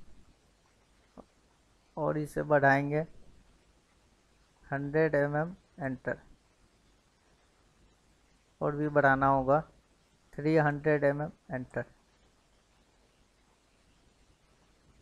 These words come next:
थ्री ट्वेंटी एमएम,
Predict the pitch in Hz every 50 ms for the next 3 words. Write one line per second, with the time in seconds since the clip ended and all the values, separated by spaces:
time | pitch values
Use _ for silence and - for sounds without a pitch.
0 | _ _ _ _ _ _ _ _ _ _ _ _ _ _ _ _ _ _ _ _
1 | _ _ _ _ _ _ - 160 156 156 165 160 - - 165 160 160 156 156 170
2 | 170 170 165 165 165 175 190